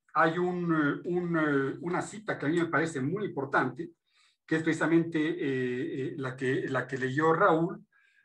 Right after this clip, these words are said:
donde, em, empieza a hablar del, eh, del comunismo, pero no empieza a hablar del comunismo sumándose al comunismo, sino lo plantea como una tensión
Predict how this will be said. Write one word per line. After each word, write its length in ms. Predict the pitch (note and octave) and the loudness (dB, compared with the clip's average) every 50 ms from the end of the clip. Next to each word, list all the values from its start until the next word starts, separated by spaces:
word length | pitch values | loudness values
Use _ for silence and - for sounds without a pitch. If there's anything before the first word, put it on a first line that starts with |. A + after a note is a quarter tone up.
| _ _ _ _ | _ _ _ _
donde, 760 | C3 B2+ F#3+ A3 A3+ G#3 F#3+ E3+ E3+ F#3+ G#3+ A3 - - _ _ _ _ _ - - - G#4 | 0 2 2 4 4 0 0 0 0 -2 -2 -4 -10 -14 _ _ _ _ _ -20 -20 -8 -4
em, 680 | D4+ D#3+ D3+ D3+ D3 D3 D3 D3 D3 D3 D3 D#3 E3 - - _ _ _ _ _ _ _ _ _ _ _ _ _ | 0 0 2 4 2 2 2 2 2 2 0 -2 -4 -8 -16 _ _ _ _ _ _ _ _ _ _ _ _ _
empieza 560 | - E3 - - - F#3 A3+ A#3+ A#3 A3+ A3 | -6 -4 -4 -4 -8 -8 -6 -6 -2 0 -2
a 140 | - - D#3+ | 2 2 2
hablar 400 | D3 D3 E3+ G3+ B3 C4 G#3+ D3+ | 2 2 4 4 4 4 2 0
del, 320 | D3 F3+ A3 G#3+ F#3+ D#3 - | -2 -2 -2 -2 -2 -4 -6
eh, 380 | - - D#3+ C#3 B2+ C3 A2+ A#2+ | -8 -8 -10 -8 -10 -10 -8 -8
del 180 | C#3 C3+ - | -8 -6 -6
comunismo, 640 | - E3 F3+ A3 A3 G3+ D#3 C3+ D3+ E3 - - - - - - - _ _ _ _ | -6 -6 -6 -4 -4 -4 -4 -2 -2 -4 -4 -4 -12 -20 -20 -20 -20 _ _ _ _
pero 260 | E3+ E3+ E3+ E3+ E3+ | 2 4 6 4 4
no 180 | F3+ G#3 D4 | 4 2 0
empieza 360 | D#4 C4 - A#3 A#3 - - F#3 | 0 0 -2 -6 -6 0 0 2
a 20 | |
hablar 220 | F3+ F#3+ G3 G3+ | 4 4 2 2
del 100 | G3 F3 | 0 -4
comunismo 480 | - D#3 C#3+ D3 D#3 F3 G3 E3+ F#3 D#3 | -4 -6 -6 -4 -4 -4 -4 -4 -6 -6
sumándose 640 | - - E3+ D#3+ E3+ B3 C#4+ D4 B3 F3 C#3+ B2+ D#3+ | -6 -4 -4 2 4 4 4 4 4 0 -2 0 0
al 100 | C#3+ C#3 | -2 -2
comunismo, 500 | - C3 C3+ C3+ C3 B2+ C3 - G#3 - | -2 -6 -6 -6 -6 -6 -6 -8 -8 -8
sino 220 | - G3 F#3 G#3 A3 | -8 -4 0 2 2
lo 140 | G#3 - | 2 4
plantea 400 | - F#3+ F#3 F3 - B3+ B3+ A#3+ | 4 2 0 2 -2 -4 -6 -4
como 200 | - - G3 G#3 | -4 -4 -6 -2
una 160 | A3 G#3+ F#3+ - | -4 -4 -4 -4
tensión 440 | E3+ D#3 D3 B2+ - - E3 - | -4 -6 -6 -4 -2 -2 -2 -2